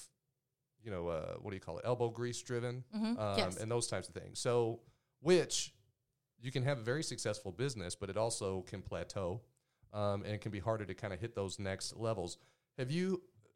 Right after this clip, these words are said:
Speaker 1: do you have any stories or insight into working with Incipio, with maybe some of those types of entre-, entrepreneurs to where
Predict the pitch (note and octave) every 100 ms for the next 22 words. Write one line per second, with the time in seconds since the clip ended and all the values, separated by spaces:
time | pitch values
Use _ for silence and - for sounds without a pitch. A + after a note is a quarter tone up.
0 | - - _ A#2+ C3 E3 F#3 D3 - C3
1 | C#3 B2+ G#2+ A2+ B2 C#3+ C3 C3+ A#2 A#2
2 | A2+ B2 A2+ G#2+ F#2 F#2 A#2+ - C3 B2+
3 | C3 B2 _ _ _ _ _ G#2 G#2+ G2+
4 | - G2+ - C#3+ C3 F#2 D#2+ G2+ E2+ -
5 | - - _ A2+ A2+ A2+ A#2+ A#2 A#2 A2
6 | - A2+ A2 G#2 G2+ G#2 - G#2+ - G2
7 | G2 - G#2+ G#2+ - - G2+ G#2 A2 -
8 | G2 F#2+ F#2+ F#2 F2+